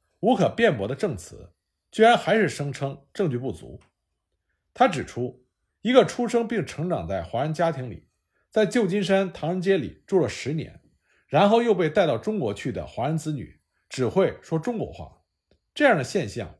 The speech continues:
并不足奇。在初审的过程中，并没有人问他关于童年时期对旧金山的记忆。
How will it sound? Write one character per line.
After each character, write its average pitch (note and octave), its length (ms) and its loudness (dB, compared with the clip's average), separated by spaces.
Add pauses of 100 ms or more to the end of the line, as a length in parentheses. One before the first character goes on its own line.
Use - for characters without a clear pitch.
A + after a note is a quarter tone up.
并 A3 160 -4
不 G#2+ 80 -4
足 E2+ 140 -10
奇。 D#2 320 -18 (1120)
在 A#3+ 180 6
初 C#4+ 180 2
审 F#3+ 120 2
的 G2+ 80 -6
过 C#3+ 160 -2
程 A2+ 160 -6
中， C3 320 -10 (280)
并 D4 200 0
没 E3+ 80 0
有 B2+ 100 -2
人 F2 400 -10 (200)
问 G#3+ 100 0
他 F3+ 120 2
关 F#3+ 240 2
于 D3+ 100 0
童 C3+ 220 -8
年 D3 120 -2
时 G2 160 -10
期 G#2 380 -12 (140)
对 D3 160 -2
旧 D#3+ 160 0
金 D3+ 120 0
山 D#3 160 -4
的 D3 80 -6
记 - 160 -12
忆。 - 180 -16